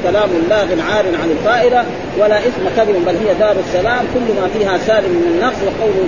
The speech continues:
"جزاء من ربك عطاء حسابا"، هذا الذي ذكرناه جازاهم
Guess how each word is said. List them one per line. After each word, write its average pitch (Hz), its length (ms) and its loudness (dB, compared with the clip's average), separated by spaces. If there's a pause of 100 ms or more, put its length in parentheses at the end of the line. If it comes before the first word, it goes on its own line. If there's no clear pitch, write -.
"جزاء 214 360 0
من 175 200 0
ربك 190 260 -2 (120)
عطاء 180 260 0 (200)
حسابا"، 233 500 0 (340)
هذا 220 220 2
الذي 190 280 2
ذكرناه 185 400 -2 (120)
جازاهم 185 400 0